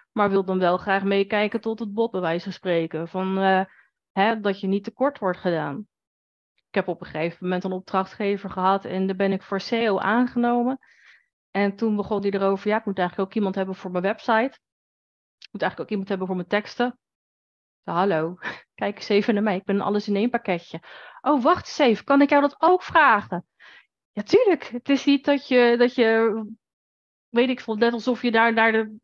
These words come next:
de bouwmarkt gaat en, en verschillende schroeven moet hebben. Nee, je hebt gewoon alles in één pakket."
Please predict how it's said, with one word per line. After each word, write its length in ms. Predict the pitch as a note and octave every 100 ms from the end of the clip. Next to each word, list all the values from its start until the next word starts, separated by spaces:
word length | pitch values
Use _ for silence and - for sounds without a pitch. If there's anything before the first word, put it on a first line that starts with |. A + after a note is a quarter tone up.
| G#3 _ _
de 200 | - G#3+
bouwmarkt 520 | F#3+ A3 B3 A#3 A3 -
gaat 300 | A3+ G#3 G#3+
en, 220 | G#3+ A3
en 80 | A3
verschillende 400 | - B3 G#3+ F#3+
schroeven 360 | - E4 F4
moet 160 | C4+ G3
hebben. 320 | E3+ E3 G#3+
Nee, 540 | C#4+ F3 E3 C4+ - _
je 100 | A#3
hebt 160 | G#3+
gewoon 200 | - A3+
alles 260 | A3 G#3 F#3+
in 100 | G3+
één 140 | C#4
pakket." 480 | D4 - D#3 C#3+ -